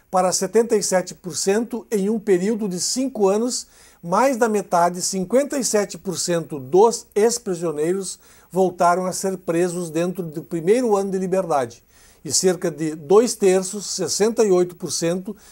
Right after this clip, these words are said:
dentro de um período de três anos de liberdade. O Brasil é o décimo sexto país mais violento do planeta. É uma violência epidêmica que está gerando desespero nacional.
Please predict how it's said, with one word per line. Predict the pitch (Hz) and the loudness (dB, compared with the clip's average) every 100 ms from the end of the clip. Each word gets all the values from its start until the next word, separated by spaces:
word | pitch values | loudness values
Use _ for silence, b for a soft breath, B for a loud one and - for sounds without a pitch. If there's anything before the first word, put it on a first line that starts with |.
| B - | B -2
dentro | 170 190 196 | 0 0 -4
de | 165 | -4
um | 180 | -6
período | 165 170 170 185 175 | 0 0 2 -2 -2
de | 165 | -6
três | 165 196 226 202 | -4 2 4 4
anos | 180 180 160 | 0 -2 -4
de | 175 | -4
liberdade. | 170 170 156 123 110 - _ _ B B B B B | -2 -2 -2 -4 -6 -14 _ _ B B B B B
O | 180 | -4
Brasil | 185 185 147 196 285 226 | 0 0 0 0 0 0
é | |
o | 196 | -2
décimo | 175 220 254 - 220 | 2 2 0 -2 -4
sexto | 185 202 208 214 196 180 - _ | -2 2 2 0 -6 -8 -10 _
país | - 175 202 175 | -2 0 0 -4
mais | 180 196 254 202 | -2 0 0 -2
violento | 202 202 165 185 196 190 | 0 0 2 -2 -4 -8
do | 185 | -6
planeta. | 208 190 147 - - _ b b b b b | -4 -2 -2 -4 -16 _ b b b b b
É | 156 | -2
uma | 175 | 0
violência | 170 185 170 185 190 175 147 165 _ | 2 0 2 0 -2 -4 -6 -10 _
epidêmica | 196 185 160 165 202 254 262 247 | -2 -2 0 2 4 2 0 -4
que | 240 | -2
está | 202 - 190 175 b b b b b | -6 -2 -2 -2 b b b b b
gerando | 135 190 185 202 240 208 | 0 2 4 4 2 0
desespero | 165 254 247 220 - 208 208 | 0 0 0 -4 2 4 4
nacional. | 196 208 196 202 156 123 - | 2 -2 -4 -4 -2 -4 -8